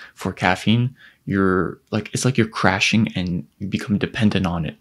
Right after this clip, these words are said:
just to start your day, right? Just to feel good in the morning, just to feel like you can easily get out of bed. Whereas if you stop, if you kick the, just the habit,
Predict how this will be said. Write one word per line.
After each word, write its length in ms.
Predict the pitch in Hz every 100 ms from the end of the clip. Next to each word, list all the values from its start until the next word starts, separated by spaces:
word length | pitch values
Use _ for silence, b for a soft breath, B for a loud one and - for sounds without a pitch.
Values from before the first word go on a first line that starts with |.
| b -
just 300 | 110 110 -
to 60 | 98
start 300 | - 90 80
your 80 |
day, 340 | 85 80 71 -
right? 260 | 85 87 -
Just 180 | 110 117
to 60 |
feel 260 | 104 110 95
good 260 | 90 95
in 100 | 90
the 60 | 87
morning, 420 | 82 80 73 - B B B
just 320 | - 110 - -
to 160 | 98
feel 360 | - 95 92 90
like 200 | 85 78
you 60 | -
can 180 | 92
easily 340 | 95 92 78 92
get 220 | - -
out 140 | 98
of 180 | - -
bed. 340 | - 67 - - B B B -
Whereas 560 | 107 135 98 90 - -
if 220 | - -
you 320 | 95 90 85 b b _ _
stop, 420 | - - 139 - -
if 120 | -
you 80 | 110
kick 320 | 156 147 -
the, 320 | 101 87 - _ -
just 200 | - -
the 60 |
habit, 500 | - - 90 120 -